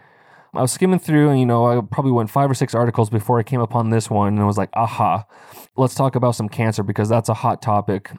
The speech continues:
with red light therapy. And lo and behold, so this came out in August twenty twenty-two.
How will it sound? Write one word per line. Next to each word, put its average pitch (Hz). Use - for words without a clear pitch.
with 104
red 110
light 101
therapy. 104
And 123
lo 135
and 277
behold, 151
so 123
this 160
came 180
out 156
in 113
August 117
twenty 131
twenty-two. 117